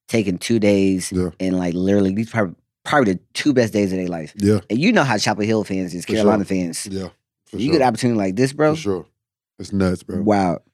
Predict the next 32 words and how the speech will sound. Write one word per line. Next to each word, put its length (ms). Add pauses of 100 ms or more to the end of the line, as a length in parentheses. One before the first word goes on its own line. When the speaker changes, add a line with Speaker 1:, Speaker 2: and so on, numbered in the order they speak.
(120)
Speaker 2:
It's 140
crazy 380
to 40
think 200
about, 320
but 200
it's, 260
it's 180
been 180
an 60
honor. 340
It 60
really 240
has 180
been 160
an 100
honor. 300 (680)
Um, 520 (580)
to 100
piggyback 580
on 120
that, 360
talking 280
about 200
C, 400 (840)
he 140
just 160
got 200
traded 320
to 80
the 60
Warriors. 640